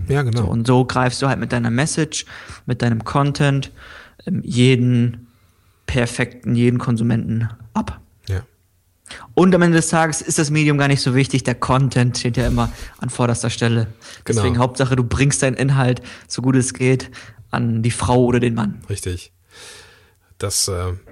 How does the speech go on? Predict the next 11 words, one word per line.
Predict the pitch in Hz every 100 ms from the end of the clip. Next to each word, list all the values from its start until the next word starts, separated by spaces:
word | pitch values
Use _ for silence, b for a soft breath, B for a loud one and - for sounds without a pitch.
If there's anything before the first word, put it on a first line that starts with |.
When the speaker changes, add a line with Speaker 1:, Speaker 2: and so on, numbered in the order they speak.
| -
Speaker 1:
es | - -
wird | 156
auch | 127 - -
ein | 131 143 147
eingefleischter | 135 175 170 - 135 143 - 143 131 123
Podcaster | 107 147 - - 127 127 - 117
wie | 110
ich, | 101 131 -
der | 110 104
würde | 123 127 104
auch | 110 -